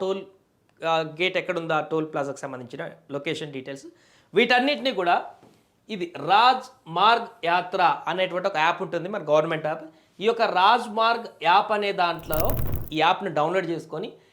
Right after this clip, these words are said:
ఈ యొక్క యాప్లో మీరు తీసినటువంటి ఫోటో ఏదైతే టోల్ ప్లాజా వద్ద అయితే నిరుపయోగంగా ఉన్నటువంటి, ఆ, టాయిలెట్స్ కానీ, లేకుంటే, ఆ,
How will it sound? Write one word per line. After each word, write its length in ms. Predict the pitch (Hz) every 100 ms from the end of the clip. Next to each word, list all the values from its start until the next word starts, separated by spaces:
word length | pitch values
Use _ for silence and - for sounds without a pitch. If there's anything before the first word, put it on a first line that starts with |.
| _ -
ఈ 60 |
యొక్క 200 | 233 240
యాప్లో 640 | 247 185 202 247 247 180 - -
మీరు 220 | 185 220 226
తీసినటువంటి 600 | 247 254 254 240 247 -
ఫోటో 340 | 202 196 170
ఏదైతే 320 | 170 202 220
టోల్ 240 | 180 202 214
ప్లాజా 320 | 214 202 202
వద్ద 240 | 202 190
అయితే 440 | 190 190 190 175 -
నిరుపయోగంగా 760 | 165 185 196 202 196 196 185 180
ఉన్నటువంటి, 880 | 180 175 175 175 160 175 165 160 -
ఆ, 140 | 185 160
టాయిలెట్స్ 480 | 151 165 180 175 175
కానీ, 280 | 175 202
లేకుంటే, 280 | 202 175 175 165
ఆ, 380 | 160 156 156